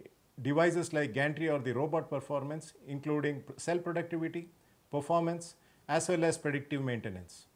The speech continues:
along with quality parameters like S P C, S Q C, and of course, zero parts per million. All these at an affordable cost,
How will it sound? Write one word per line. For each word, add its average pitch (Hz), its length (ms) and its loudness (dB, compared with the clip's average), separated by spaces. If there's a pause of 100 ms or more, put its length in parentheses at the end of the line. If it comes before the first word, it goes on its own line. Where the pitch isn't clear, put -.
(440)
along 185 260 6
with 185 240 0
quality 180 340 4
parameters 160 600 2
like 139 180 -2
S 135 140 -2
P 170 160 -6
C, 160 240 -4
S 135 120 -4
Q 147 180 -4
C, 180 260 -8 (180)
and 143 120 -2
of 151 160 0
course, 151 180 4
zero 151 240 4
parts 139 280 0
per 127 140 -6
million. 107 340 -4 (140)
All 196 200 2
these 196 180 -2
at 170 140 0
an 156 80 0
affordable 156 560 0
cost, 123 360 0